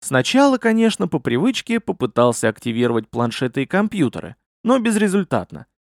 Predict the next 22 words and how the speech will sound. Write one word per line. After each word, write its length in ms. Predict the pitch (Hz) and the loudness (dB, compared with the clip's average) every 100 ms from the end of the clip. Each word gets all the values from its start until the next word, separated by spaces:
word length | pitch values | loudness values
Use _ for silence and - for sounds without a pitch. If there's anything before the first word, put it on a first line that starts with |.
| _ _ _ - | _ _ _ -2
Однако 520 | 123 110 139 170 147 | 0 2 0 0 -2
мне 220 | 139 151 | -2 -2
и 40 | |
простых 480 | 135 131 120 - 131 | -2 -2 -2 -4 -4
листов 400 | 131 135 - 120 | -4 -2 0 0
хватило. 560 | - 98 104 - - - _ _ _ _ - | 0 -4 -4 -8 -12 -16 _ _ _ _ -2
А 180 | 127 | 0
когда 400 | 131 139 135 165 | 2 -2 0 0
я 60 | 165 | 2
разобрался 600 | 170 156 160 175 170 180 | 2 0 0 0 0 -4
в 100 | - | -6
том, 300 | - 147 104 | 0 0 0
куда 300 | - 123 123 | -4 0 2
нас 160 | 117 110 | 2 -2
занесла 500 | 120 123 123 135 127 | -4 -4 -4 -2 -2
судьба 420 | 139 135 120 120 - | -4 -4 -2 -2 -2
и 100 | 147 | -4
чем 360 | - 175 120 | 0 0 0
здесь 240 | 104 117 113 | -2 -4 -4
занимались 500 | 123 123 120 113 117 | -4 -2 -2 -2 -4
старые 340 | - 123 143 | -2 -2 0
имперцы, 580 | 170 - 269 262 262 240 | -2 0 -2 0 -4 -4